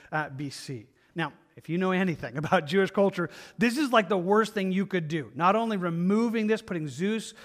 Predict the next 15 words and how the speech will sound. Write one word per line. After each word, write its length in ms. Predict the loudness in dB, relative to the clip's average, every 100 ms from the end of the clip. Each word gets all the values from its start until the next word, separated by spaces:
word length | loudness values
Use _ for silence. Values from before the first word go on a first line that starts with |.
| -10
this 160 | -6 -4
idol 340 | 2 4 4 4
there, 160 | 2
and 120 | 2
slaughtering 400 | -4 0 0 0
a 60 | -4
pig, 260 | -2 -2 -2
it's, 220 | -4 -4
it's 220 | -12 -8
an 100 | -10 -4
in-your-face 800 | -2 -2 -2 -4 -2 -2 -2 -10 -20 -20
just 340 | -6 -6 -6 -12
gesture 720 | -2 0 0 -6 -6 -4 -4
against 480 | -6 -4 -2 -2 -4
them. 260 | -2 -2